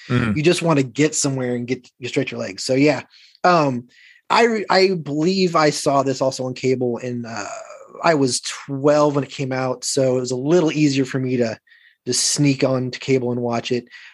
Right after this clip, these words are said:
Speaker 2: Um, I just remember thinking it was so funny. And, uh, I totally, you know, when you see the relatives, the, you know, the,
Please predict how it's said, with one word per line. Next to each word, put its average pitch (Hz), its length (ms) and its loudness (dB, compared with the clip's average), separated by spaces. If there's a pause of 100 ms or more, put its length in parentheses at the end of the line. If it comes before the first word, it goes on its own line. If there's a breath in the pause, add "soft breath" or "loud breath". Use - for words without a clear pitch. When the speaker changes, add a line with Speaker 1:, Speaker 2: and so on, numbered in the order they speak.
(120 loud breath)
Speaker 2:
Um, 143 480 4
I 190 280 4
just 170 420 -2
remember 147 240 0
thinking 147 260 -4
it 120 80 -8
was 120 180 -6
so 131 240 0
funny. 151 460 0 (540 soft breath)
And, 127 600 0 (140)
uh, 104 480 -2
I 143 220 0 (180)
totally, 151 720 2 (400)
you 147 80 -4
know, 139 60 0
when 135 100 0
you 120 60 -6
see - 120 0
the 127 80 0
relatives, 139 500 2
the, 123 120 -12
you 123 100 -6
know, 117 180 -8
the, 101 300 -12